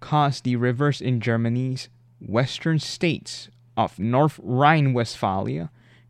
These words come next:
and Rhineland-Palatinate to overflow their banks,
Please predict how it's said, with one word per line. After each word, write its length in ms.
and 320
Rhineland-Palatinate 1600
to 220
overflow 680
their 160
banks, 580